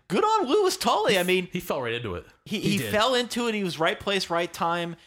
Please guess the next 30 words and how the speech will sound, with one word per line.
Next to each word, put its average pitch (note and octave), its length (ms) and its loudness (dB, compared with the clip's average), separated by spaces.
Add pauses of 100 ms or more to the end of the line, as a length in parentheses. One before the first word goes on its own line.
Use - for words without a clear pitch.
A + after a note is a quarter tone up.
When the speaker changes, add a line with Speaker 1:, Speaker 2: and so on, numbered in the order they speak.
(220)
Speaker 1:
Janine E3+ 380 -2
was D#3 160 -2
feeling D3+ 420 -4
motherly D#3 600 0
at D3+ 100 2
Speaker 3:
She E3+ 100 -2
Speaker 1:
the C3+ 60 -4
Speaker 3:
wanted F3 100 0
a D#3 80 2
Speaker 1:
time. D#3 120 0
Speaker 3:
baby. B2+ 520 -4
Speaker 1:
Wanted E3 280 2
a C#3+ 40 2
baby D#3+ 420 0
Speaker 3:
Mm. - 40 -10
Speaker 1:
that D3 260 -2
night. D3 320 -2 (320)
Speaker 3:
<laughs> - 1000 -2
Speaker 1:
Which F3 320 2
I'm E3+ 140 0
telling F#3+ 340 0
you, F3+ 260 0
guys, E3 360 2
if E3 140 -4
you're D#3+ 140 2
at D3 100 0
home E3 260 -2
listening E3 360 -2
to F#3 100 -4
this, F3+ 280 -2